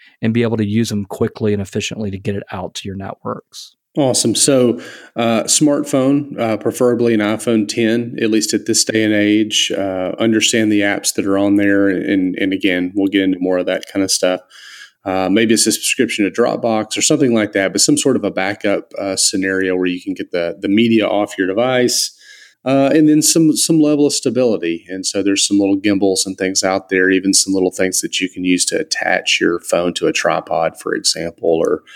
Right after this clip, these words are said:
Speaker 2: you know, wh-, whatever it may be. So I think that's great. Um, so for those wanting to kinda take that next step, where, where do you, where do you go from an iPhone ten? What's, what's kind of that next, uh, realm?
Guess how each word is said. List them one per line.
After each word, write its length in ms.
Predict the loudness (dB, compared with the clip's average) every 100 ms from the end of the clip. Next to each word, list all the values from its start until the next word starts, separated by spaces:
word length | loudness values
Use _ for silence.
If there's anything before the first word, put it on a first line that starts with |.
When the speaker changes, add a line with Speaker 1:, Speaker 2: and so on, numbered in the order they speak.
| -20 -20 -8 0
Speaker 2:
you 100 | 2
know, 20 |
wh-, 200 | 2 -2
whatever 340 | -4 -2 -2 -2
it 40 |
may 200 | -2 -2
be. 280 | 0 0 0
So 340 | -2 -2 -2 -4 -16 -20 -6
I 80 | 0
think 180 | 0 2
that's 240 | 0 -2
great. 680 | -4 0 2 2 0 -4 -12 -6
Um, 320 | -2 0 0
so 220 | 0 0 0
for 100 | 0
those 400 | 4 4 2 2
wanting 240 | -2 -2
to 0 |
kinda 240 | -4 -4
take 120 | -4 -4
that 160 | -4
next 340 | -4 -4 -4 -2
step, 340 | -2 -4 -4 -2
where, 160 | 0
where 180 | 2 2
do 80 | 2
you, 440 | 4 4 4 2
where 120 | 0 2
do 60 |
you 160 | 2 2
go 180 | 0 0
from 200 | -2 -2
an 80 |
iPhone 500 | -2 -4 -2 -2 -2
ten? 340 | -2 0 0 0
What's, 360 | 0 0 -2
what's 220 | 0 -2 -2
kind 180 | -2
of 40 | 0
that 180 | 0 0
next, 680 | 0 0 0 0 0 -6 _ _ -12
uh, 300 | -6 -4 -4
realm? 600 | -4 -2 0 0 -2 -4